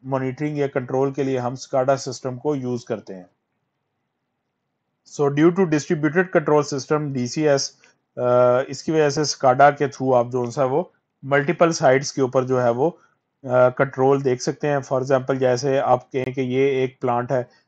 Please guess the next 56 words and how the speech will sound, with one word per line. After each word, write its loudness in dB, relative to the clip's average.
अ, 4
so -8
this -6
is -2
some, -2
अ, 0
at -4
some -4
other 0
site, 0
और 4
इसी -4
से -4
जो 0
प्रोडक्शन -2
आ 4
रही 2
है 2
वो, -2
अ, 2
एक 0
डिफरेंट, 0
अ, 2
अ, 2
डिस्टेंस -6
के -6
ऊपर -2
जो -4
सा -6
है -2
वो -2
एक -4
लार्ज 4
डिस्टेंस -6
के -4
ऊपर -2
एक -4
डिफरेंट -6
प्लांट -4
में -6
जा 0
रही -6
है। -10
सेम -2
इस -6
तरह 2
से 2
आप 4
देख -2
सकते -8
हैं -4
कि 0
ये 2
एक -6
another -2
site, 0